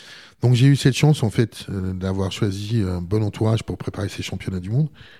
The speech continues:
Parce que ça, c'est très important. Entourage professionnel, familial. Euh, bon, euh, l'entourage familial, vous choisissez pas, mais vous êtes bien entouré ou pas.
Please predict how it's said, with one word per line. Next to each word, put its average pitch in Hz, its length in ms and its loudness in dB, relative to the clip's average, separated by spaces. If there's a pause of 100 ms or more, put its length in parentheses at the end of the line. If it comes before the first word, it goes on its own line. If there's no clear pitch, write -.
Parce - 120 -16
que - 80 -12
ça, 107 100 -4
c'est 101 140 -8
très 110 260 -2
important. 110 460 -6 (500)
Entourage - 320 -12
professionnel, 104 580 0
familial. 98 600 -2 (540)
Euh, 80 120 -10
bon, 80 160 -12 (600)
euh, 85 120 -8
l'entourage 85 320 -6
familial, 95 300 -4
vous 85 100 -6
choisissez 87 460 -2
pas, 143 180 6
mais 107 100 4
vous 90 120 0
êtes 82 100 0
bien 90 140 4
entouré 87 320 -4
ou 85 60 -4
pas. - 260 -6